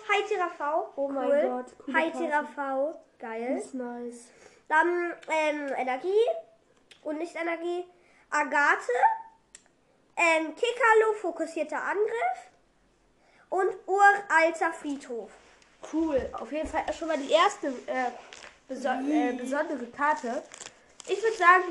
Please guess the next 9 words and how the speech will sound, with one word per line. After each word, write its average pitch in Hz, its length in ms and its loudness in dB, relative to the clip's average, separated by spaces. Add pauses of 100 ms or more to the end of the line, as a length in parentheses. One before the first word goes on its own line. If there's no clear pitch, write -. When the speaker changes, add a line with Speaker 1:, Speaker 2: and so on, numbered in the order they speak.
(120)
Speaker 2:
ich 349 80 -2
fang 330 260 -4
mit 302 140 -12
meinen 262 260 0
Zapdos 240 500 -8
an. 240 280 -4 (960)
Ähm, 240 880 -4
und 233 840 -4
ja. 339 160 -2